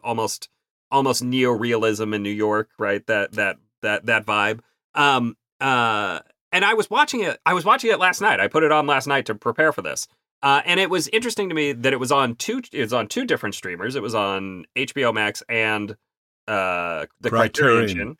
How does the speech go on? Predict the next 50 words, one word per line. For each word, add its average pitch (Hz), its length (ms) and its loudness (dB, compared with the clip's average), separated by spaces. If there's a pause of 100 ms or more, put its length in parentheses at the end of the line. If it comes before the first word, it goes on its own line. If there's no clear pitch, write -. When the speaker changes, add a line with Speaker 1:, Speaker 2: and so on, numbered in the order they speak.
(260)
Speaker 1:
Channel, 120 300 0
Speaker 2:
Yes. 170 60 0
Speaker 1:
which 175 160 -2
is 120 100 -4
where 147 160 4
I, 160 280 2
I 196 160 4
chose 165 260 -2
to 139 60 -6
watch 117 180 0
it 117 80 -6
on 98 80 -4
the 92 60 -8
Criterion 95 440 -8
Channel, 123 300 -8
you 131 80 -16
know, 98 240 -12 (140)
a 87 180 -10
classy 101 380 -4
gentleman 98 320 -6
Speaker 2:
Yeah. 92 40 -10
Speaker 1:
like 87 120 -10
myself. - 360 -8 (440)
Um, 143 400 2
but 185 200 2
it 196 140 2
was, 196 240 -2
uh, 165 500 0
but 202 180 -4
it's, 185 280 -2
it's, 185 340 -6 (200)
it's, 196 320 -4
it's, - 420 -8
it's 185 160 -8
fascinating 247 480 -2
to 170 60 -8
think 185 240 -6
about 131 360 0 (520)
the 143 160 2
world 208 320 2
of 196 100 -4
streaming, 143 380 0
as 127 160 -2
you 147 80 0
mentioned 135 280 -4
now, 110 200 0
versus 120 440 -4
the, 110 360 -4
the 117 160 -6
world 123 560 -2